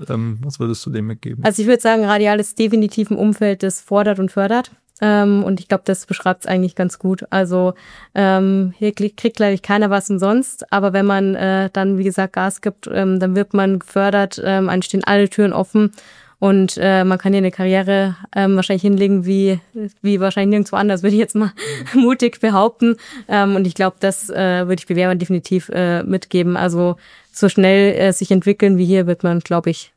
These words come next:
Speaker 2: ja, wie gesagt, wahrscheinlich nirgendwo anders oder
Speaker 1: Mhm.
Speaker 2: selten woanders, ja.
Speaker 1: Ja, ich bin manchmal selber überrascht, wie wir es irgendwie,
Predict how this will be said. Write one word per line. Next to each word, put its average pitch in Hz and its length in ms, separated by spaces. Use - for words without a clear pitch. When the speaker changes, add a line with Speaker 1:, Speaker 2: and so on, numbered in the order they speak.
Speaker 2:
ja, 160 260
wie 180 100
gesagt, 170 320
wahrscheinlich 175 340
nirgendwo 180 320
anders 180 300
oder 180 300
Speaker 1:
Mhm. 180 120
Speaker 2:
selten 180 340
woanders, 170 380
ja. 190 140
Speaker 1:
Ja, 110 120
ich 123 120
bin 120 120
manchmal 123 300
selber 120 280
überrascht, 117 500
wie 117 120
wir 117 120
es - 360
irgendwie, 113 340